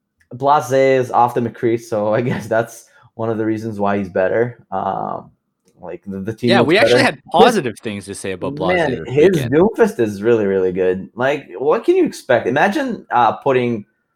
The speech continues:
Speaker 1: uh, I don't know, Hacksaw on, on the McCree. I mean, he's, he, that doesn't make him a, a, a worse player. That's just
Speaker 2: Mm-hmm.
Speaker 1: not his role. So what do you expect? Um,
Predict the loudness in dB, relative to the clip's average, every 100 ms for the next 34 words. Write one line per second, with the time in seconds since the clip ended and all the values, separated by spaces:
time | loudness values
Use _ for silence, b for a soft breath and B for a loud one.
0 | _ _ -2 0 2 0 0 -2 -4 -6
1 | -4 -2 -2 -4 -4 -2 -2 -4 -2 -2
2 | -2 -4 -6 -8 -12 -8 -8 -6 -8 -8
3 | -10 -12 _ -6 -4 -2 -4 -8 -12 -12
4 | -14 -10 -4 -2 2 2 2 0 2 0
5 | 2 2 2 2 2 0 0 2 2 0
6 | -2 -2 -2 0 2 2 -2 -8 -2 -2
7 | -4 -8 -8 -4 -2 0 -2 -2 2 2
8 | 2 -2 -4 -4 -2 -2 -2 -4 -8 -4
9 | -4 -4 -10 _ _ _ _ _ _ _
10 | -4 0 2 0 -2